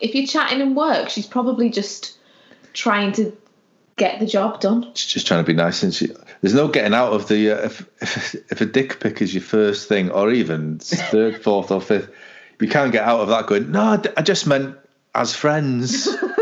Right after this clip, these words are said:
Speaker 2: I just meant,
Speaker 1: Yeah, he's
Speaker 2: you
Speaker 1: gone
Speaker 2: know,
Speaker 1: straight for the jugular.
Speaker 2: "You can look at my dick, I can look at your flange, and just as friends."
Speaker 1: Yeah, there's no,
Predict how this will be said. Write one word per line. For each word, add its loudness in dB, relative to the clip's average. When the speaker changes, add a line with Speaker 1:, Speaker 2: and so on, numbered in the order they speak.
Speaker 2:
I -2
just -2
meant, 2
Speaker 1:
Yeah, 0
he's 0
Speaker 2:
you -4
Speaker 1:
gone 4
Speaker 2:
know, 2
Speaker 1:
straight 0
for -2
the 0
jugular. -2
Speaker 2:
"You 6
can 2
look 0
at 0
my 0
dick, -4
I 0
can 0
look -2
at 0
your 0
flange, 0
and 2
just 0
as 0
friends." -6
Speaker 1:
Yeah, 0
there's -2
no, 0